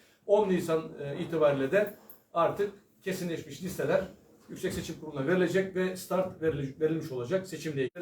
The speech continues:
Beraber gittik, ziyaret ettik malum. E, vefat eden vatandaşlarımız var. Allah'tan rahmet diliyoruz. Çok sayıda yaralı hemşerimiz, onlara içinde diliyoruz.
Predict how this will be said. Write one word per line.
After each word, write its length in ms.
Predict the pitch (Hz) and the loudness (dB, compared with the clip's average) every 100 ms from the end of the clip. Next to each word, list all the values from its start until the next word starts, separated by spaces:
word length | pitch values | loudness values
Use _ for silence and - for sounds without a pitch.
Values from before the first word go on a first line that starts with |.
| 185 170 | -4 0
Beraber 480 | 160 151 135 175 - - - | 2 4 2 0 -4 -14 -12
gittik, 260 | 165 180 - | -10 -6 -2
ziyaret 360 | 147 160 156 | 4 6 6
ettik 280 | - - - | 0 -10 -10
malum. 340 | 135 - 135 - - - - - - - 147 | -4 -2 -4 -8 -10 -10 -12 -16 -14 -8 -2
E, 280 | 143 147 - - | 0 -2 -4 -10
vefat 560 | - - - 180 220 220 | -6 -2 2 2 2 2
eden 380 | 196 208 - 185 | 4 2 0 -2
vatandaşlarımız 760 | 185 185 185 - 180 180 - | 0 2 0 0 0 0 0
var. 100 | 139 | 0
Allah'tan 400 | 170 175 - 170 | 2 0 0 2
rahmet 340 | 151 139 143 131 | 2 2 -2 -2
diliyoruz. 440 | 127 127 - - _ _ _ _ _ | -6 -8 -12 -20 _ _ _ _ _
Çok 200 | 190 - | -4 0
sayıda 500 | 180 170 175 170 - | 0 4 6 6 4
yaralı 340 | 160 165 160 160 | 2 4 6 4
hemşerimiz, 600 | 147 151 147 156 - - | 4 -2 -2 -6 -10 -6
onlara 300 | 160 160 156 | -2 2 2
içinde 280 | 156 160 156 - _ - - - - _ _ _ _ _ _ _ _ _ - 156 127 | 0 -6 -8 -12 _ -14 -10 -8 -8 _ _ _ _ _ _ _ _ _ -10 -10 -8
diliyoruz. 380 | 123 127 156 | -8 -6 -8